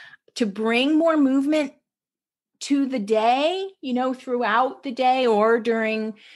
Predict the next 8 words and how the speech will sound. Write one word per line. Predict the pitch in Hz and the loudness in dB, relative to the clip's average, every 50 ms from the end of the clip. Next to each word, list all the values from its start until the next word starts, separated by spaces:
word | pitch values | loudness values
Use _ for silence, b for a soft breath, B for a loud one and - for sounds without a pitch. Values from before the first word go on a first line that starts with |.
| B B B | B B B
during | B 220 220 220 220 220 214 | B 0 2 2 2 2 2
a | 202 190 180 | 2 0 0
warm-up | 175 196 214 202 208 214 214 190 - - | 0 2 2 2 2 2 2 0 0 -4
time, | - - 196 196 196 196 202 202 208 208 214 214 214 214 220 214 202 | -6 -4 -2 0 0 2 2 2 2 0 0 0 0 0 -2 -2 -4
circle | - - 226 208 208 - 220 | -4 -2 -4 -2 -2 -2 -4
time | 208 - - 214 208 214 208 | -4 -2 -2 -2 0 -2 -2
kind | 208 - 214 208 208 208 | -2 -4 -2 -2 0 0
of | 208 208 208 208 202 202 - - | 0 0 0 -2 -2 -6 -10 -14